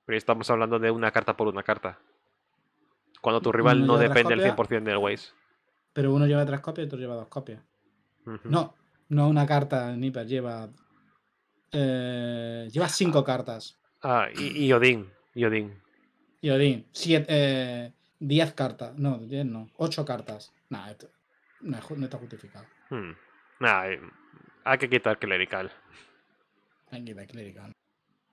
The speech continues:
Speaker 1: Qué chulo el tema de que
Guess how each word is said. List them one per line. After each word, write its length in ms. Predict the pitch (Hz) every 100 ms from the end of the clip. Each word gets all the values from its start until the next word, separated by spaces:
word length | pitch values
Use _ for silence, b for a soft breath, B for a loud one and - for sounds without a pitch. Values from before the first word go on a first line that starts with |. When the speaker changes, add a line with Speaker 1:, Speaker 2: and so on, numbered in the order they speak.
| _ _ _ - _ _ _ _ _ 50 50 _ _ _ _ _ _ _ _ _ B B B B B B -
Speaker 1:
Qué 100 | 160
chulo 300 | - 240 190
el 140 | 117
tema 260 | - 123 120
de 140 | 113
que 320 | 110 113 107